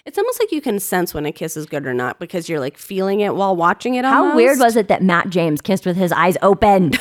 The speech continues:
Speaker 1: <laughs> Poor Matt James.
Speaker 2: Weird. Uh, but we did get answers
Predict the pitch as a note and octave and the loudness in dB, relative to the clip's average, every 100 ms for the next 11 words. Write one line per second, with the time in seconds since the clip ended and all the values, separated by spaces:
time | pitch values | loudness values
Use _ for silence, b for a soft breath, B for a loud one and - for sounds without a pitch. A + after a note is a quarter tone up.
0 | B B B B B _ _ _ - G#3 | B B B B B _ _ _ -12 -12
1 | _ F#3+ - F3 _ - _ - _ _ | _ -16 -16 -20 _ -20 _ -20 _ _
2 | _ - - B B B _ _ E3+ A3 | _ -16 -16 B B B _ _ -4 2
3 | G#3+ E3+ D3+ - G#3 G#3 G3+ G#3 B3 B3+ | 4 4 0 -4 2 4 4 6 4 4
4 | A#3+ D#4 C#4+ E4 B3+ A#3+ A#3 | 0 0 0 2 2 2 0